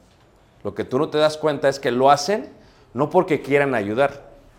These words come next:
sino para no pagar impuestos y también para que su compañía se vea bien, para que su justicia se vea bien. Como hermanos en la fe, como cristianos, como discípulos de Jesús,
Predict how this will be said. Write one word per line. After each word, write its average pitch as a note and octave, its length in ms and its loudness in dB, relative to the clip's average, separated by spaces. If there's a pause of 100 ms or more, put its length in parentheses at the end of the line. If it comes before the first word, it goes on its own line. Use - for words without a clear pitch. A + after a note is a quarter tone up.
(120)
sino C3 240 -2
para A#2 160 6
no B2+ 140 0
pagar D3+ 240 4
impuestos E3+ 880 0 (440)
y E3 160 0
también F3+ 680 4 (340)
para C3+ 240 6
que C3+ 100 -2
su - 140 -6
compañía C#3 500 0
se D#3 160 0
vea C3 140 6
bien, A#2+ 220 0
para B2+ 200 6
que C#3+ 100 -4
su C3 120 -10
justicia E3 360 -6
se D3+ 100 -2
vea C3+ 120 6
bien. G#2 220 -2 (360)
Como G#3 260 6
hermanos F3 460 4
en D3 100 2
la C3+ 120 6
fe, D#3 420 -2 (400)
como F#3+ 300 6
cristianos, D3+ 600 2
como F#3+ 240 2
discípulos D#3+ 260 0
de D3+ 80 4
Jesús, F3 340 -2